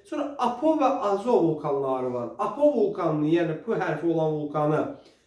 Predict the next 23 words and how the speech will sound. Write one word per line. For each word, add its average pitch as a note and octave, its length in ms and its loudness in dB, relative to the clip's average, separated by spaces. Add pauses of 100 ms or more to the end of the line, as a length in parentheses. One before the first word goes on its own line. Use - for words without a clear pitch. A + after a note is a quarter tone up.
Filippində G#3 720 -2
iki F3+ 360 0
P F#3 60 2
ilə E3 200 6
yadımızda D3+ 480 -2
saxlayacağıq. A#3+ 760 -6
Oradadır. A3+ 600 0 (320)
Azo A#3+ 360 2
vulkanı F#3+ 480 0
Yaponiyadadır. A#3 800 0
Onu E3+ 220 2
da F3+ 60 0
yadımızda G3 420 0
saxlayacağıq. A#3 760 -2 (380)
Fujiyama D#3+ 680 2
vulkanı C3+ 480 -2
da C#3 40 -6
həmçinin C3+ 680 -4
Yaponiyadadır. G3 840 0 (260)
Həm E3+ 200 2
də D#3 80 2
Yaponiyanın D3+ 600 0
simvoludur. G#3 960 2